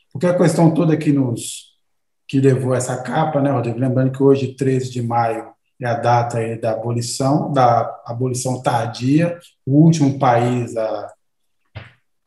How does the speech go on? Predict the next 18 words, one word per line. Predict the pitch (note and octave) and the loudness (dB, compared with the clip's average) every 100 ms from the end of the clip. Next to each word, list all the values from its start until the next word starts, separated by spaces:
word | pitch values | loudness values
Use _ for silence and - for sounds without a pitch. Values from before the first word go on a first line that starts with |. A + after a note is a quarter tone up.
| _ _ | _ _
a | C3 B2 A#2+ A#2 | -2 0 0 -2
acabar | A#2+ B2+ A#2 A#2+ A#2 | -4 -2 0 0 0
com | B2 | -2
a | |
escravidão | - B2 A#2 A2 A2+ A2+ | -2 -4 -4 -6 -4 0
no | D3+ E3+ | 2 2
mundo, | C#3 D3 D3+ E3 - _ _ _ _ _ - | 4 4 2 -2 -8 _ _ _ _ _ -10
é | A#2+ B2+ | -2 2
este | C3 - G#2+ | 2 0 -8
que | - A2 G#2+ | -10 -10 -8
nós | A2 G#2+ | -8 -8
vivemos, | B2+ C3+ B2 B2+ C#3+ D3+ D3+ - - | -6 -4 -2 -2 -4 -6 -10 -16 -16
do | B2+ A2 | -10 -10
qual | - A2 A2+ | -4 -4 -4
nós | A2 G#2 - - - - - | -6 -6 -8 -8 -10 -14 -12
orgulhamos | A2 A2+ A2+ G#2 A2+ A2+ - - | -10 -8 -6 -6 -6 -6 -10 -4
ou | D3 B2+ | 2 2
não. | A#2+ C3 D#3 | 2 -2 -6